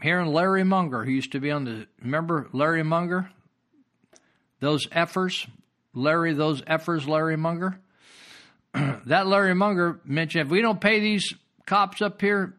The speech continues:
more money, they're gonna go down there." Some of 'em do go down there. At some point, you just have to say, "You know something? <clears throat> We're not gonna go broke up here.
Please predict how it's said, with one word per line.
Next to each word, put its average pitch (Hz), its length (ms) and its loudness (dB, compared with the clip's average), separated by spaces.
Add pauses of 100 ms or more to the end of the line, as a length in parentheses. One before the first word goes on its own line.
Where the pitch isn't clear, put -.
(580)
more 185 240 2
money, 190 400 4 (140)
they're 160 160 -2
gonna 165 180 -2
go 175 140 0
down 180 240 2
there." 202 260 -2 (200)
Some 151 260 0
of 196 100 2
'em 190 80 0
do 254 160 0
go 156 140 -4
down 104 180 -6
there. 90 240 -12
At 143 140 -6
some 269 240 2
point, 196 240 2
you 165 100 4
just 170 140 -2
have 160 160 -2
to - 80 -10
say, 151 160 0
"You 160 160 0
know 170 100 0
something? 170 520 -4
<clears throat> - 1080 -10 (560)
We're 170 160 2
not 214 100 4
gonna 160 200 2
go 123 140 0
broke 139 360 -2
up 107 180 -6
here. 110 220 -8